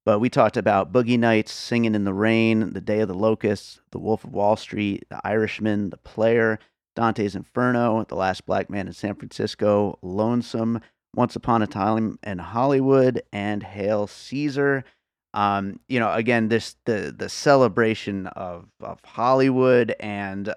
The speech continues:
uh, movie history and movie magic, but then also <laughs> the dark side of all of it. Um, you know, it, it's, it's all there.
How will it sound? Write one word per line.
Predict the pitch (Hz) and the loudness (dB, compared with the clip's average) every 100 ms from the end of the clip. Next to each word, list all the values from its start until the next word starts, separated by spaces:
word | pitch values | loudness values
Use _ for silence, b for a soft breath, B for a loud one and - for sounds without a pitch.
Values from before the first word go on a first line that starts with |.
| - | -6
uh, | 101 95 92 92 - - - | -6 -6 -8 -10 -10 -10 -4
movie | 117 131 120 123 120 | 0 0 2 0 0
history | 101 123 - 135 131 123 | 0 -2 -2 0 2 2
and | 95 | 2
movie | 120 120 117 | 0 0 0
magic, | 104 110 117 127 - | 2 0 0 -2 -4
but | 104 | -8
then | 110 | -6
also | 101 107 - 117 | -4 -4 -2 -4
<laughs> | 123 117 | -4 -8
the | |
dark | 127 127 113 - | -8 -2 -2 -2
side | 120 113 113 | -2 2 2
of | 104 | 2
all | 107 117 | 4 4
of | 113 | 4
it. | 123 113 B B B B | 2 2 B B B B
Um, | 101 104 101 98 95 92 - _ | 4 6 6 4 0 -4 -14 _
you | - 104 | 0 2
know, | 95 92 - | 2 0 0
it, | 110 107 | -2 0
it's, | 113 - - - | -2 -4 -16 -10
it's | 117 131 | -4 2
all | 120 117 | 4 4
there. | 104 107 107 | 4 6 6